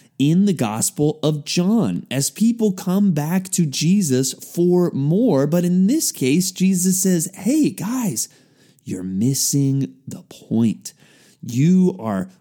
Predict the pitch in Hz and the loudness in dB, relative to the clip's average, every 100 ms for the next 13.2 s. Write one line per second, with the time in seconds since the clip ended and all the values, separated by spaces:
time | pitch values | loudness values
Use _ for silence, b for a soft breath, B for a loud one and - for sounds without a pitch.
0 | - - 165 180 185 165 - - 104 95 | -20 0 2 2 0 -2 -2 -8 -8 -4
1 | 92 - - 226 233 202 185 185 113 - | -6 -8 -2 2 4 4 2 0 -2 -2
2 | 160 165 165 151 117 107 98 - 156 160 | 0 0 0 -2 -2 -2 -2 -2 -2 2
3 | 165 131 113 - 135 151 151 135 107 - | 0 2 0 -2 -4 2 2 0 -4 -6
4 | 120 131 165 139 139 143 - 123 123 - | -8 -2 -2 -2 -4 -4 0 0 0 -2
5 | 107 92 135 160 147 165 160 - 131 - | -4 -2 0 0 2 0 0 0 -2 -2
6 | 110 104 - 139 175 180 190 175 - 165 | -2 0 -2 2 4 4 2 -2 -2 0
7 | 139 113 B B B B 95 95 - 131 | 2 0 B B B B -6 -4 0 2
8 | 165 165 - 139 127 120 110 - 85 - | 2 2 0 2 2 2 0 -6 -8 -10
9 | - b b b 95 98 98 202 208 127 | -14 b b b -2 -2 2 0 2 0
10 | 131 127 117 120 165 185 170 165 143 98 | 2 0 -4 -4 -2 0 0 -2 -4 -4
11 | - - 143 151 131 131 143 135 135 - | -6 0 0 2 2 0 0 0 -2 -2
12 | 101 113 - - - 98 95 - 156 147 | 0 0 -2 -16 -6 -6 -2 0 2 2
13 | 95 98 | 2 -2